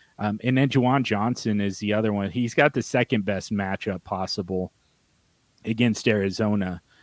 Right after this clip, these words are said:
The actual pass catching tight end in New Orleans. Like, uh, it, it doesn't really work to say, "Oh, they're bad against tight ends, so let's start, uh, uh, Taysom Hill,"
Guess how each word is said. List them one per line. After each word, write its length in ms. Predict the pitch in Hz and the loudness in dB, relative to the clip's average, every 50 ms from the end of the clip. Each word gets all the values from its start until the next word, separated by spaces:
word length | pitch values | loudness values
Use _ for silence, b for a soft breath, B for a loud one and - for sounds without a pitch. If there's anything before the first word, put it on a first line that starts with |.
| b b | b b
The 160 | - 127 123 127 | 0 2 4 4
actual 540 | 131 139 151 - - - 143 127 113 113 | 4 2 0 -2 -2 0 0 2 2 0
pass 360 | 104 - - 110 110 113 - - | 0 0 0 2 2 0 0 -2
catching 400 | - 117 107 101 - 104 101 98 | -2 -2 -2 0 -2 -6 -6 -4
tight 260 | - 104 98 95 92 | -4 -2 -2 -2 -4
end 220 | 95 95 92 92 | -4 -6 -4 -4
in 100 | 98 92 | -4 -4
New 140 | 92 95 92 | -4 -4 -4
Orleans. 720 | 87 90 90 90 85 82 80 78 82 92 101 - - - - - | -4 -4 -6 -6 -6 -8 -10 -12 -14 -16 -16 -16 -20 -14 -6 -2
Like, 260 | 110 104 101 - _ b b b b b b b b b b _ - | 0 0 0 -2 _ b b b b b b b b b b _ -2
uh, 60 | 113 | -2
it, 320 | 117 110 - - 135 127 - | -2 -2 -2 -4 -6 -4 -2
it 200 | 131 131 120 104 | -2 -2 0 4
doesn't 420 | 143 143 143 127 151 151 135 107 | 4 4 4 4 2 0 -2 0
really 300 | 120 135 131 123 127 120 | 2 2 4 4 4 2
work 500 | 107 101 95 101 101 101 113 117 - - - | 2 2 0 0 0 0 -2 -2 -4 -8 -6
to 140 | - - 113 | -4 -2 -2
say, 680 | - - - - 117 107 104 104 101 98 98 95 90 - _ b b b b b b b _ | -2 -4 -2 -2 0 0 2 0 0 -2 -2 -4 -8 -10 _ b b b b b b b _
"Oh, 160 | - 131 131 123 | 2 4 4 4
they're 180 | 110 120 120 | 4 2 0
bad 340 | 110 107 - 113 113 120 113 | 0 0 0 2 2 2 0
against 360 | 120 110 120 117 113 - - | 0 -2 -2 -2 -4 -4 -2
tight 220 | - 113 104 107 104 | -2 0 0 2 0
ends, 260 | 107 104 104 101 - | 0 0 -2 -4 -4
so 140 | - - 101 | -4 -4 -4
let's 280 | 98 104 101 98 - | -2 -2 -4 -4 -6
start, 520 | - - - - 110 104 101 98 98 - - _ _ _ _ _ _ _ _ | -10 -10 -4 -2 -2 0 0 -2 -2 -4 -8 _ _ _ _ _ _ _ _
uh, 440 | - 101 95 95 92 87 85 82 85 87 - _ _ _ _ _ _ _ _ _ _ _ _ _ _ _ _ _ _ _ _ _ _ - | -10 -8 -6 -6 -6 -8 -8 -10 -12 -14 -16 _ _ _ _ _ _ _ _ _ _ _ _ _ _ _ _ _ _ _ _ _ _ -6
uh, 260 | 113 98 95 92 85 85 - | -4 -4 -4 -6 -8 -10 -4
Taysom 400 | - 135 120 107 - - 98 87 | 0 0 0 0 0 -2 -6 -4
Hill," 280 | 82 104 90 80 80 | -4 -6 -6 -6 -10